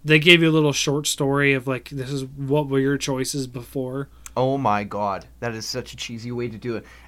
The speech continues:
Speaker 2: And it's, those, those decisions were very hard to make, and they were also very hard to achieve. So, I mean,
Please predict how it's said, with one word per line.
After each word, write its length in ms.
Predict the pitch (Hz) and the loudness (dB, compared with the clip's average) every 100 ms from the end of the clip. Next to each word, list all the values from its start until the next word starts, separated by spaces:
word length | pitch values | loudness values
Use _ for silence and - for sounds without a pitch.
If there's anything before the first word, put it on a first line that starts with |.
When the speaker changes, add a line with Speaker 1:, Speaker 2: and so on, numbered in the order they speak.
| - | 0
Speaker 2:
And 160 | 131 | 0
it's, 420 | 123 - - - - - - - - | 0 0 0 -2 -6 -18 -20 -6 8
those, 440 | 165 175 170 - - - | 12 12 10 4 -8 -10
those 400 | 127 165 170 170 | 4 8 8 6
decisions 540 | 143 135 151 135 120 | -2 0 0 0 -2
were 100 | 127 | -2
very 300 | 131 151 156 | 4 4 4
hard 260 | 135 151 143 | 6 6 4
to 60 | |
make, 320 | 127 131 165 160 | -2 0 0 0
and 120 | 139 | 0
they 40 | |
were 240 | 127 123 127 | 0 2 2
also 300 | 143 139 135 | 2 2 -2
very 380 | 110 139 151 131 | 4 4 4 4
hard 300 | 147 151 135 | 6 4 2
to 100 | 120 | -6
achieve. 640 | - - - 139 95 90 | -4 -2 -2 -2 -4 -4
So, 320 | - 120 110 | -4 0 2
I 60 | 110 | 2
mean, 280 | 113 110 | 0 -2